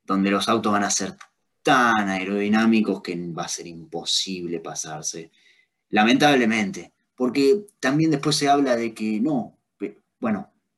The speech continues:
iba a mi punto, ¿no? La pista ya caducó. No, la pista no caducó. La pis-, en esta misma pista corrieron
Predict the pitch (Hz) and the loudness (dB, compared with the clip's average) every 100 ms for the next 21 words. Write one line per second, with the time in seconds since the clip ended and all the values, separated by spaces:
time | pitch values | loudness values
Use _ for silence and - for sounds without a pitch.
0 | _ - 131 123 113 110 113 90 87 98 | _ -2 2 4 2 2 0 -2 -4 -2
1 | 123 - _ _ _ - 110 175 156 151 | -2 -4 _ _ _ -2 0 2 2 2
2 | - 120 113 104 101 85 131 117 - - | 0 0 0 0 -2 -2 -2 0 -4 -6
3 | 127 110 101 82 85 107 - _ _ _ | -6 -6 -6 -6 -4 -4 -6 _ _ _
4 | - 107 - 135 - - 123 131 151 131 | -12 -10 -4 -4 -4 -4 2 2 4 2
5 | 139 135 117 101 - 87 95 107 127 104 | 2 2 0 -2 -4 -8 -6 0 2 2
6 | 82 76 | -2 -14